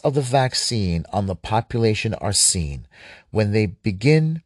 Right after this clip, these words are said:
to count the deaths it has caused, how many people have been maimed for life by a drug that is still in the process of experimentation? Someone will be able to, to ask those who were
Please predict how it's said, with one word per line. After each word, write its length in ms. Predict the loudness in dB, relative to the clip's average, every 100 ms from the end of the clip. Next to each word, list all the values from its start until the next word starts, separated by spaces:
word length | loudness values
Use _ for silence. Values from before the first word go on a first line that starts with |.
| _
to 100 | -12
count 480 | -10 -4 0 -2 -4
the 100 | -8
deaths 680 | 2 2 2 -4 -8 -6 -6 _ _
it 140 | -8 -4
has 180 | -4 -6
caused, 480 | -2 0 0 -4 -14 -18
how 200 | 0 2
many 260 | 2 0 -2
people 560 | -4 -4 -4 -4 -8 -8 _
have 300 | -2 -2 0
been 240 | 0 0
maimed 400 | 2 2 0 -4 _ _
for 200 | -4 -2
life 320 | 2 0 -2 _
by 140 | -4
a 160 | -2 -6
drug 480 | -6 -2 0 0 -6 -20 -20 -6
that 120 | -2
is 100 | 0
still 300 | 0 2 2
in 180 | 2 -4
the 80 | -6
process 420 | -6 -4 -4 -4
of 140 | -4 -6
experimentation? 1040 | -6 -2 -2 0 -2 -2 -4 -4 -8 -12 _ _ _ _ -20 -20 -4
Someone 480 | 0 4 4 2 -2
will 100 | -4
be 180 | -2
able 200 | -4 -4
to, 120 | -8 -10
to 200 | -10 -4
ask 320 | -2 -2 2
those 340 | 2 2 0
who 100 | -2
were 260 | 2 2